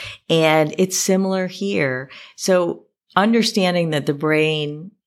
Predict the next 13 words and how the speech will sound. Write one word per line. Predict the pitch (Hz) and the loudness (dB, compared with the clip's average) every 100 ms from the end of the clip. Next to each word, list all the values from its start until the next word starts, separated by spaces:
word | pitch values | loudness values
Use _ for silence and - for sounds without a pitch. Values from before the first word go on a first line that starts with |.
| _ _ 165 | _ _ -8
may | 156 160 160 175 175 | -4 2 4 4 2
have | 147 139 | -2 -4
a | 139 | -2
bias, | 151 143 135 139 160 - - - | 0 0 0 -4 -6 -12 -16 -6
oftentimes | 147 151 165 151 147 147 143 | -4 -2 -4 -6 -6 -6 -4
has | 143 | -4
a | 139 | -2
bias | 139 139 131 | -2 -2 -4
to | 143 | -4
go | 143 | -4
to | 127 | -4
the | 131 | -4
negative, | 151 160 147 - - | -2 0 -2 -4 -8